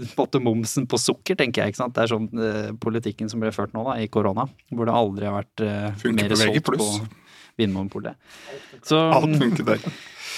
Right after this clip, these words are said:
Speaker 1: der fikk jeg min, eh,
Speaker 2: Ja.
Speaker 1: rant, men så jeg synes det er litt synd, fordi her tror jeg det handler om at hadde vi lært ungdom å håndtere følelser og mer om følelser, så tror jeg at, eh,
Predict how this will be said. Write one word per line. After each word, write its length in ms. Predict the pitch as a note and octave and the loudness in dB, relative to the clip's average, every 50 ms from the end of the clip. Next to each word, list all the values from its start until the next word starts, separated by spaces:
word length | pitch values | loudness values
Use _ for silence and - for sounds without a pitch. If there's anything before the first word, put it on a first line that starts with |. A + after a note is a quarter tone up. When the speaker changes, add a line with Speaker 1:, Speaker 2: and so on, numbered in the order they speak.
| - - | 0 2
Speaker 1:
der 100 | C#3+ C#3 | 4 4
fikk 220 | C#3+ D3+ C#3+ C#3+ | 4 4 6 6
jeg 120 | B2 A#2+ A#2+ | 6 6 4
min, 300 | B2 B2 B2+ B2 B2 B2 | 2 0 0 0 0 2
eh, 140 | B2 B2 B2+ | 2 4 4
Speaker 2:
Ja. 120 | C3+ D3+ E3 | 4 6 4
Speaker 1:
rant, 300 | - F3 F3 - - - | 4 2 0 -2 -4 -2
men 560 | C#3+ D3+ D#3+ E3 E3 D#3+ D#3+ D#3+ D#3 D#3 D#3 C#3+ | 2 4 4 4 6 4 4 4 4 4 2 2
så 220 | - - E3 D#3+ | 2 4 4 4
jeg 240 | D3+ D3+ D3+ D3+ D#3 | 4 6 6 4 4
synes 240 | D3+ - E3 C#3+ - | 4 2 0 2 4
det 80 | D3+ D3 | 4 4
er 80 | C#3+ | 4
litt 80 | D#3 D3 - | 2 0 2
synd, 220 | - G3 G#3 F3+ - | 4 4 4 6 4
fordi 240 | - D#3+ E3 D#3+ D#3+ | 4 4 6 6 6
her 200 | C#3+ D3+ D3+ D3+ | 6 6 4 4
tror 260 | C#3+ - - D3+ D3 D3 | 4 4 4 6 6 6
jeg 180 | C3+ A#2+ B2 | 6 6 6
det 120 | C#3 C#3+ C#3 | 6 6 6
handler 300 | D3+ C3+ A2 G2 A2 A2+ | 6 4 4 4 2 4
om 60 | B2 B2 | 2 2
at 80 | A#2+ - | 2 2
hadde 160 | C3+ B2+ C3 | 2 4 4
vi 120 | C#3 C3+ C3 | 2 2 4
lært 640 | B2+ A#2+ G#2+ G#2+ A#2+ D3 - - _ - - - - - _ _ _ _ _ _ - | 4 4 6 6 4 4 2 -2 _ -6 -6 -6 -6 -10 _ _ _ _ _ _ 2
ungdom 480 | E3 C#3 A2+ G#2 G2+ A#2 B2 C#3+ D3+ C#3+ - - _ - | 2 2 2 2 2 4 4 4 4 2 0 -4 _ -2
å 100 | C3 B2 | 0 2
håndtere 560 | D3 C#3+ C#3 C3+ - - C#3 A2 - - - | 4 2 2 2 2 2 2 4 2 2 0
følelser 460 | - - B2 G2 G2 - - C3+ - C3 | 2 2 2 2 2 2 2 2 4 2
og 80 | B2+ | 2
mer 320 | B2+ A#2+ A2+ A2+ A#2+ C3+ - | 4 4 4 4 4 2 2
om 200 | - A#2+ B2 C3 | 2 2 2 2
følelser, 340 | C3+ - C#3+ G#2 G#2 - C3+ | 2 2 2 2 2 0 0
så 140 | B2+ D3+ C3 | 0 0 0
tror 320 | - - D3 B2+ A2 G#2 A#2 | 0 0 2 2 2 2 2
jeg 140 | B2 B2 - | 2 2 2
at, 260 | B2+ B2+ - - - | 2 0 0 0 2
eh, 220 | C#3 C3 B2+ B2+ | 4 4 4 4